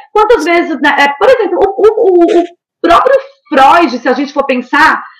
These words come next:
nas pesquisas dele, tem uma questão de gênero forte ali, né? Quando ele, ele determina que as mulheres são histéricas,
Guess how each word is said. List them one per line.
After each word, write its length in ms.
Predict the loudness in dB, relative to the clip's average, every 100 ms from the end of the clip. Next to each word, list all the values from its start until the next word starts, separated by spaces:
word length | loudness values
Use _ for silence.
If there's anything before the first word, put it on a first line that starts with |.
| _ -2
nas 160 | -2
pesquisas 600 | 0 -4 -2 0 0 0
dele, 540 | 2 2 2 -2 -4 -8 _ _ -2
tem 160 | 0
uma 140 | 2 2
questão 300 | 2 2 2
de 100 | 2
gênero 280 | 2 2 0 -2
forte 440 | 0 2 2 -2 -4
ali, 380 | -2 -2 -4 -2
né? 260 | 0 0 -2 -12 _
Quando 320 | 0 2 2
ele, 300 | 2 0 0 0
ele 960 | 2 2 0 -2 0 0 0 -2 -4 -4
determina 680 | -2 2 2 4 2 2
que 80 | 2
as 100 | 0
mulheres 420 | 2 2 2 0
são 240 | 0 2 2
histéricas, 840 | 2 2 4 4 2 0 0 0